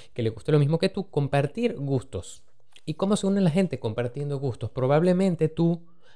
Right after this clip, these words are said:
gracias a este, esta concepción de las tribus urbanas,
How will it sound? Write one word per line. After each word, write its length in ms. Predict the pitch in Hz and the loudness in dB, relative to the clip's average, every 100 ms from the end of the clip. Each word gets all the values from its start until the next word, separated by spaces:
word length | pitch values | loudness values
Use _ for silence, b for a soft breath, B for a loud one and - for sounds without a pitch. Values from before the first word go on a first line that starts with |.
| - | -8
gracias 480 | 120 131 139 170 160 | 4 4 6 4 2
a 200 | 170 - - - - | 2 -2 -16 -20 -10
este, 540 | 135 - 156 156 - | -8 -2 0 -2 -4
esta 180 | - 160 | -14 -6
concepción 600 | 160 135 117 - 185 120 b b - | -2 0 0 2 2 2 b b -2
de 80 | |
las 140 | 110 110 | -2 0
tribus 200 | 139 156 | 2 4
urbanas, 520 | 160 170 147 151 - | 4 4 4 2 -4